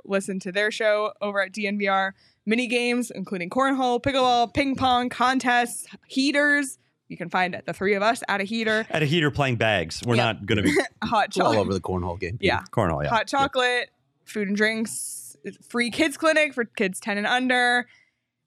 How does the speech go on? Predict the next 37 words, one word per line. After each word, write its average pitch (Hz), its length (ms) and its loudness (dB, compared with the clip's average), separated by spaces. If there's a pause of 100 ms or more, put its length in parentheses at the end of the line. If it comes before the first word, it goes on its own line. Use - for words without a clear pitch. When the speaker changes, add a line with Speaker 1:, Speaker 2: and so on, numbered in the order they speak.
(140)
Speaker 1:
O 277 180 4
Gs 311 340 2
will 359 120 0
be 330 180 0
there. 311 320 0
It's 269 140 -2
gonna 453 200 0
be 233 300 0
so 208 220 -4
much 196 200 -2
fun. 170 200 -2
I 190 140 0
can't 214 240 -2
wait. 180 260 -2
One 190 220 0
week 233 160 0
Speaker 2:
Hmm. 226 80 2
Speaker 1:
from 190 100 2
today, 185 340 -2
Friday, 190 360 -2
January 185 380 -12
thirteenth, 180 420 -10
five 170 260 2
thirty. 170 400 -4 (320)
Uh, 156 180 -2
check 208 320 0
the 226 120 -2
link 190 320 0 (100)
in 262 180 0
the 302 100 2
description 208 640 0
to 196 140 -4
reserve 202 460 2 (260)
your 262 120 -4
spot 185 360 0
right 180 200 -2
now. 165 260 -8